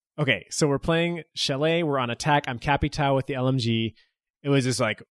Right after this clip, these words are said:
really crazy attack where everything broke down, and, like, last second we get a plant, and, like, I had shot my fire at a guy, and, like, things were going crazy. And so I had downed a guy in the,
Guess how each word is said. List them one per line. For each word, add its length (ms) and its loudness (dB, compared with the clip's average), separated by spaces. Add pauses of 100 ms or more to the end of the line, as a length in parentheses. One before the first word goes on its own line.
really 440 -2
crazy 480 0
attack 380 0
where 100 -2
everything 380 0
broke 320 0
down, 400 0
and, 140 -2
like, 180 -4
last 480 -2
second 260 -2
we 120 -6
get 120 -2
a 60 -4
plant, 480 -4
and, 140 -8
like, 160 -8
I 60 -2
had 140 -4
shot 280 2
my 100 -4
fire 440 0
at 100 -4
a 40 -4
guy, 520 0
and, 120 -6
like, 220 -8
things 220 0
were 80 2
going 220 0
crazy. 500 0 (340)
And 160 -6
so 140 2
I 80 2
had 240 -2
downed 260 2
a 60 0
guy 400 0
in 280 -2
the, 220 0